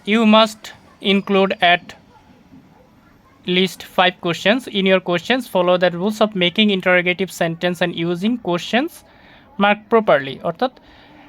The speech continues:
এখন তোমার এলাকার গুরুত্বপূর্ণ ব্যক্তির কাছে জিজ্ঞেস করার জন্য একটি প্রশ্নমালা তৈরি করো। তোমার প্রশ্নমালার কমপক্ষে পাঁচটি প্রশ্ন থাকবে এবং প্রশ্নগুলো প্রশ্নবোধক বাক্য তৈরি এবং সঠিকভাবে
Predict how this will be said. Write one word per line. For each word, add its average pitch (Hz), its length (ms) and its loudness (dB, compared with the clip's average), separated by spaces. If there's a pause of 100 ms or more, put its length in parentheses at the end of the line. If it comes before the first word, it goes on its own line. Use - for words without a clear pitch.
(340)
এখন 233 260 2
তোমার 254 260 4 (160)
এলাকার 214 360 4
গুরুত্বপূর্ণ 214 520 2
ব্যক্তির 208 280 -2
কাছে 226 240 0
জিজ্ঞেস 196 360 0
করার 226 200 2
জন্য 220 180 2
একটি 214 160 -2
প্রশ্নমালা 208 720 4 (120)
তৈরি 214 260 4
করো। 202 340 2 (460)
তোমার 214 340 4
প্রশ্নমালার 240 600 2
কমপক্ষে 220 420 2
পাঁচটি 208 340 0
প্রশ্ন 214 340 -4
থাকবে 214 280 2
এবং 220 160 2
প্রশ্নগুলো 214 500 2
প্রশ্নবোধক 214 640 0
বাক্য 202 360 0
তৈরি 214 360 0
এবং 196 200 2
সঠিকভাবে 208 640 2